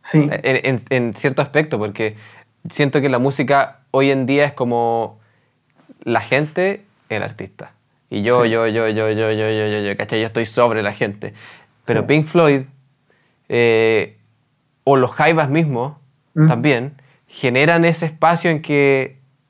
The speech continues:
Speaker 2: son ellos, la gente y el intermediario en la música, y son todos uno.
Speaker 1: Mm.
Speaker 2: Entonces,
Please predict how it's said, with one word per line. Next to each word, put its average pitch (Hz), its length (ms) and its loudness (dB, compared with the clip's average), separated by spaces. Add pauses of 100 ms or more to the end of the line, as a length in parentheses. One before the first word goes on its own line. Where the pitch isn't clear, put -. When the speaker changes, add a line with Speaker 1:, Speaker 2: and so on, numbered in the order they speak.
(560)
Speaker 2:
son 123 260 -6
ellos, 196 640 4 (640)
la 120 180 -4
gente 175 440 0
y 175 60 4
el 156 80 0
intermediario 139 520 0
en 156 100 0
la 147 60 0
música, 131 380 -2
y 123 60 0
son 123 180 -8
todos 147 300 2
uno. 123 320 2 (480)
Speaker 1:
Mm. 123 180 -10 (840)
Speaker 2:
Entonces, 131 600 -2